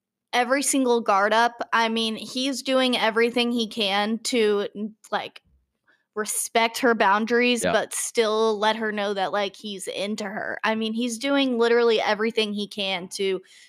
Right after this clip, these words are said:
Speaker 1: show this girl that he's willing to do whatever she needs. And all he's doing is doing what she said, and now he's getting in trouble for it. Like, she was like, "Oh, I move really, really slow." And he's like,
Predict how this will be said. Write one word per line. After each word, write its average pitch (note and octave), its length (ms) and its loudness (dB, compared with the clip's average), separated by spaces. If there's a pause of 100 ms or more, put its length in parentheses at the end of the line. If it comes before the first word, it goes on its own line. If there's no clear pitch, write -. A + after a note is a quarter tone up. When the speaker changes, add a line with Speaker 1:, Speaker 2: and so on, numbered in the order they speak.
Speaker 1:
show A3+ 320 2
this G#3+ 200 0
girl G#3+ 300 4
that G3 260 0
he's A#3 400 -2
willing G#3+ 380 0
to G#3 140 -4
do G#3 400 2 (260)
whatever G#3+ 400 2
she A#3+ 460 0
needs. G3+ 640 -2 (280)
And A#3+ 100 -2
all C4+ 200 4
he's D#4 260 0
doing D4+ 360 2
is A#3+ 140 -2
doing C#4+ 380 0
what C4+ 160 0
she D#4 380 -2
said, B3 640 2 (340)
and A3 360 -2
now A#3 220 2
he's A#3 220 -8
getting A3 240 -2
in G#3 100 -8
trouble G3 380 -4
for F#3 260 -14
it. - 140 -12
Like, G#3 160 -6
she A#3+ 180 -4
was A#3 140 -2
like, A#3 240 2
"Oh, C#4 160 4
I B3 160 4
move B3+ 280 4
really, A3 460 2
really G#3 260 0
slow." G3+ 380 0
And G3 100 -8
he's G3+ 160 -8
like, G3 140 -4